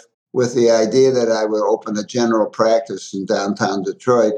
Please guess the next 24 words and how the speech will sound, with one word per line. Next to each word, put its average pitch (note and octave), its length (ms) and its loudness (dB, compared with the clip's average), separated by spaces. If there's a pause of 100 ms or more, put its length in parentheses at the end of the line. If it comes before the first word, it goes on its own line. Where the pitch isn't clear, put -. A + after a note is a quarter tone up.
I - 60 -2
didn't B2 340 0
want A#2 220 0
to A2+ 100 0
be A2 220 0
exclusively G#2+ 760 -2
a F2+ 60 -2 (100)
criminal A#2+ 400 2
lawyer, F#2+ 380 0 (560)
and B2 180 0
I C3+ 100 4
wasn't. C3+ 600 0
I F#2+ 140 -14
had G#2 160 -8
some F#2 240 -20 (160)
civil A2 340 -6
cases G#2 600 -6
as F2 220 -12
well. G#2+ 580 0 (500)
And, A#2 420 0
uh, A2 260 2 (420)
two F3 200 4
years C3+ 400 4
later, A#2+ 560 2